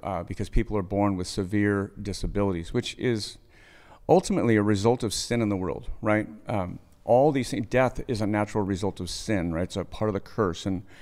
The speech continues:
and illness that leads to death, or, or things that affect us. And so these are all questions that are born out of pain. Um,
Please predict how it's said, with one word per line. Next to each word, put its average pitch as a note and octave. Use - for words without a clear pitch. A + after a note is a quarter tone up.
and G2
illness B2+
that -
leads G#2+
to G2+
death, F#2
or, F#2
or -
things A#2
that A2
affect -
us. -
And G2
so G2+
these C#3+
are F#3+
all F3
questions G#2+
that F#2+
are -
born G2+
out F#2+
of F2
pain. F#2
Um, G2+